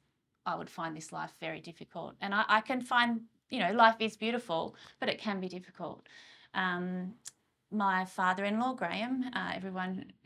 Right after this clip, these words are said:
who knows Nutrisol knows that Graham has a mental health condition, and, and that has been for many, many years. Uh, and he's struggling to this day,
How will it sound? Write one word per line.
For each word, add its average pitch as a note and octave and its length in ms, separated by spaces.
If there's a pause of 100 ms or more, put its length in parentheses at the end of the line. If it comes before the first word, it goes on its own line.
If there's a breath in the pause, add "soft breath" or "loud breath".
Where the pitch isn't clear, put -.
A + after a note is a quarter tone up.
(140)
who F#3 540 (100)
knows F3+ 280
Nutrisol G#3+ 600
knows F#3 320
that F#3+ 180
Graham F3+ 320
has F#3 240
a F#3+ 40
mental F#3 300
health F#3 300
condition, G3+ 540
and, G3 260
and F#3+ 160
that F3+ 160
has F3+ 220
been F#3 240
for F#3+ 160
many, F3+ 260
many F3+ 220
years. F#3+ 580 (480 soft breath)
Uh, F3 440 (100)
and F3+ 540 (420)
he's G#3 260
struggling G#3 540
to A3 200
this G3+ 200
day, F3+ 460